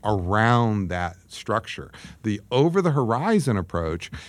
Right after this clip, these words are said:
um, is a strategy that we've actually seen, um,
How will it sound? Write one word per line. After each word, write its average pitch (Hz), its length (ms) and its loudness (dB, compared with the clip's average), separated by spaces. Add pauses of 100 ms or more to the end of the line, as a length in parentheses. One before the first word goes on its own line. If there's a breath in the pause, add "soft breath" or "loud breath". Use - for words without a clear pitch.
(140)
um, 120 380 2
is 143 200 0
a 131 60 -2
strategy 135 840 0
that 120 260 -2
we've 147 220 2
actually 135 400 -2
seen, 135 480 -2
um, 117 380 -2